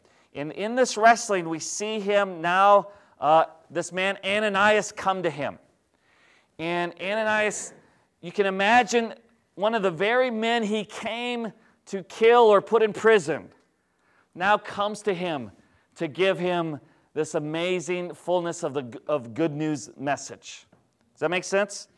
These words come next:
And, uh, uh, we see an amazing time here. Um, I wanna talk about, first of all,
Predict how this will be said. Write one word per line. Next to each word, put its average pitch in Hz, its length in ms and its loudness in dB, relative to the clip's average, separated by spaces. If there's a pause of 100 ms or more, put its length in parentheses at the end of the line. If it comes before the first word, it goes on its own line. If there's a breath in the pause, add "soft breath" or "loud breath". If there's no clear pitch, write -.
(460 soft breath)
And, 143 220 -4
uh, 143 380 4
uh, - 20 -
we 139 100 -6
see 151 540 -10
an 131 80 -8
amazing 127 400 -10
time 120 280 -6
here. 101 280 -10 (720 soft breath)
Um, 143 400 8 (320)
I - 80 -10
wanna 233 220 -2
talk 196 320 0
about, 156 400 2
first 175 320 -8
of 131 120 -8
all, 127 460 0